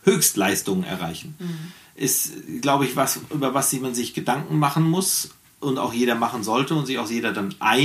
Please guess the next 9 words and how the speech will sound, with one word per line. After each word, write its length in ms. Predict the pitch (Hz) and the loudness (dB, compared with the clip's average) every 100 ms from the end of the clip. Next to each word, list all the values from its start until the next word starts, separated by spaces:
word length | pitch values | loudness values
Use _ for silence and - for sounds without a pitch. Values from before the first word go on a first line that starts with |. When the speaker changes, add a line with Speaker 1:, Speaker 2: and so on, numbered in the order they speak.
| 160 180 180 - - - _ - | 6 6 -2 -10 -20 -20 _ -10
Speaker 1:
einsortieren 840 | 123 - 104 131 131 - 180 185 | -8 -4 0 0 2 4 4 6
sollte 240 | 170 156 | 4 4
und 60 | 147 | 2
sagt, 180 | 131 127 | 0 -2
„Okay, 220 | 123 151 - | 0 0 0
ich 160 | - - | -8 -10
weiß 500 | 98 107 135 196 - | 0 4 6 4 2
um 180 | 185 185 | 2 2
das.“ 340 | 240 - | 2 -2